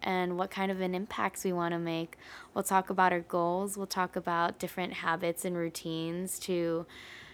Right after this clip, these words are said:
really allow us to shift into this new person.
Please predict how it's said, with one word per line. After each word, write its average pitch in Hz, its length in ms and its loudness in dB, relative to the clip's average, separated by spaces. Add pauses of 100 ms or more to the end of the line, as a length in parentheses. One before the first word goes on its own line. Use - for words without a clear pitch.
(160)
really 185 460 6
allow 165 380 8
us 170 400 2
to 180 100 -4
shift - 400 -2
into 190 280 0
this 190 280 0
new 202 160 0
person. 226 680 0